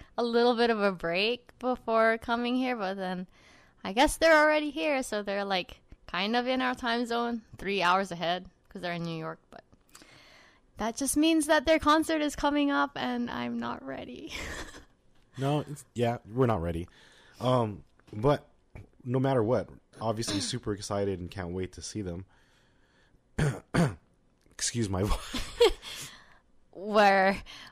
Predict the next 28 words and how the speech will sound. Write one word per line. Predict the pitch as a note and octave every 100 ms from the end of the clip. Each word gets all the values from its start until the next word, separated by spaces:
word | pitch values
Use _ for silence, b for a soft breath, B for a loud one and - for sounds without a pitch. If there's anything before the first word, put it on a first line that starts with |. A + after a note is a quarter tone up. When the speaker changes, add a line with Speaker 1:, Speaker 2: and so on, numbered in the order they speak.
| -
Speaker 1:
we're | F#3
having | F#3+ G3 F#3 F#3
technical | G3 F3+ F3 F3+ E3+
difficulties. | F3 F3+ E3+ D#3 D#3
No, | E3+
just | G3 D#3+
kidding. | - C#3 -
<laughs> |
His | - D4+ A#3
voice | G3 G#3+
is | C#3 C4+
Speaker 2:
Technical | A#3+
Speaker 1:
going | A#3+ A#3 A#3
out. | A#3 A#3+
Speaker 2:
difficulties | - A2+
in | A2
Speaker 1:
<laughs> | A3
Speaker 2:
my | G2
immune | F#2 G2+ A#2+ A#2+
system. | - G#2+ - G#2 G#2 -
Speaker 1:
Yeah. | - F3 E3+ F#3
Speaker 2:
And, | G#2 G2
uh, | F#2+ F#2 F2+ F2
yeah, | G#2 A2 F#2 - A2+
and | A2+
my | G2
voice. | F#2 G2 G#2+ G2 - - b b b b -
Uh, | A#2+ A#2